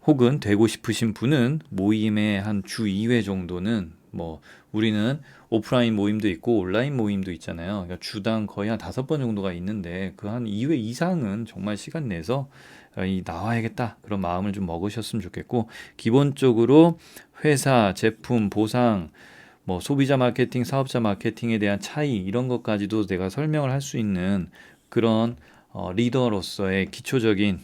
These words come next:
리더의 모습을 우리가 분명히 만드셔야 됩니다. 자, 브이피는 그 칠십 명에서 한 백오십 명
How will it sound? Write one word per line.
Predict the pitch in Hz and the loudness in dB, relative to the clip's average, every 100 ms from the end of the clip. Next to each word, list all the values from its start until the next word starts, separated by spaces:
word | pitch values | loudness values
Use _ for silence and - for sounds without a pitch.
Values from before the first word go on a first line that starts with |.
| - | -10
리더의 | - 95 110 104 | -6 0 4 4
모습을 | 92 87 117 92 92 92 87 82 _ - | 2 -2 -2 0 0 0 -2 -8 _ -12
우리가 | 90 87 92 87 - _ _ _ - - _ _ | -8 -4 -4 -4 -10 _ _ _ -20 -20 _ _
분명히 | - 123 127 117 101 | 0 2 4 4 2
만드셔야 | 87 87 98 117 110 135 | 0 0 0 0 0 -2
됩니다. | 117 85 87 85 117 127 - _ _ - - - - - - - | -2 -4 -8 -12 -14 -18 -20 _ _ -20 -20 -20 -20 -20 -18 -12
자, | - 127 | 2 2
브이피는 | - 156 170 - 175 156 147 120 117 131 147 143 135 | 6 6 6 6 8 10 10 6 6 4 4 2 0
그 | - | -4
칠십 | - 180 - 165 | -2 0 4 4
명에서 | 151 139 127 | 6 4 2
한 | 127 | 2
백오십 | 104 104 110 113 | 2 2 2 0
명 | 113 98 82 | 0 0 -4